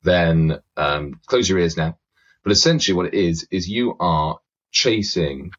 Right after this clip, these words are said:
well, not chasing, you are running to save a princess. And then it turns out right at the end that she was running away from you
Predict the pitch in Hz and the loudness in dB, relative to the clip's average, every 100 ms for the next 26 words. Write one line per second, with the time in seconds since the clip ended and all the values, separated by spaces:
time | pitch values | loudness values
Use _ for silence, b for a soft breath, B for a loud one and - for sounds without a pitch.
0 | _ - 92 101 - 95 82 80 80 104 | _ -4 0 0 2 0 0 0 2 2
1 | 90 87 - - - _ _ _ _ _ | 2 0 -4 -14 -20 _ _ _ _ _
2 | _ _ _ _ - 101 - 110 143 101 | _ _ _ _ -4 -4 -2 0 2 2
3 | 170 - 107 95 90 175 - - - - | -2 0 0 0 -2 -2 -4 -10 -16 -20
4 | _ _ _ _ _ _ _ _ _ _ | _ _ _ _ _ _ _ _ _ _
5 | _ _ 110 123 127 - - 160 180 160 | _ _ 0 2 0 0 0 2 2 2
6 | 131 107 98 120 139 156 - - 113 113 | 2 0 -2 0 2 0 -4 -2 0 0
7 | - - 87 - - _ _ _ _ _ | -2 -10 -12 -12 -16 _ _ _ _ _
8 | _ _ - 101 120 101 107 104 123 120 | _ _ -2 0 2 0 0 2 0 0
9 | 82 69 | -2 -6